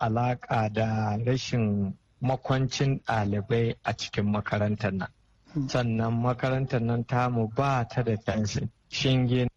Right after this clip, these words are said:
Speaker 1: na makaranta, kuma mun daɗe muna ta manajin ɗin kanmu. Su kansu ɗalibai muna fahimtar da su kada su yi kaza, ya kasance suna yawo tare, suna kiyayewa inda suke.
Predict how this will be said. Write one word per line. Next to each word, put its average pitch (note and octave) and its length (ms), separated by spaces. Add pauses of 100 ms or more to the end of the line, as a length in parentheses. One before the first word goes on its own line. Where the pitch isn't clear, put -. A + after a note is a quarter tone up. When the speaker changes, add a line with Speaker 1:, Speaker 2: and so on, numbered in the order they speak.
(180)
Speaker 1:
na A2+ 100
makaranta, G#2+ 680
kuma B2+ 300
mun D3 280
daɗe C#3 480
muna C3+ 420
ta D3 120
manajin D#3 600
ɗin C#3+ 200
kanmu. B2+ 420 (260)
Su C3 220
kansu C3+ 380
ɗalibai A#2+ 880
muna C3 380
fahimtar C3 600
da C3 140
su C3 420 (380)
kada C3 240
su A#2 160
yi B2 140
kaza, A2+ 480
ya A2 160
kasance C3 500
suna C3 360
yawo B2 520
tare, A2+ 560
suna B2+ 380
kiyayewa B2 840
inda B2 240
suke. A#2 380